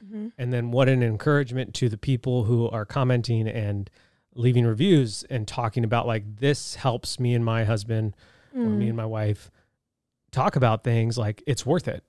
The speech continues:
Speaker 2: you know?
Speaker 1: Yeah.
Speaker 2: And, and, and we're not even, like, I don't even think we're coming up with original ideas. We're just literally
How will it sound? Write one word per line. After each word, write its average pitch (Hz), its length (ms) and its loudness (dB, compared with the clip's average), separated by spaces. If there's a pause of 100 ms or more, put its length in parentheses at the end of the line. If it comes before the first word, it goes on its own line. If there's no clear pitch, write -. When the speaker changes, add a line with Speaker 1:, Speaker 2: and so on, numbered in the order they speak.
(140)
Speaker 2:
you 147 120 2
know? 127 120 2
Speaker 1:
Yeah. 135 160 -2
Speaker 2:
And, 139 160 -6
and, 143 320 -4
and 135 200 -2
we're 196 160 0
not 160 180 0
even, 123 220 -4
like, 107 220 -8
I - 100 -6
don't 151 100 4
even 120 120 -2
think 117 160 -6
we're 110 60 -4
coming 117 240 0
up 117 140 -2
with 117 140 -2
original 120 380 0
ideas. 113 380 0
We're 139 120 2
just 131 260 -2
literally 120 560 0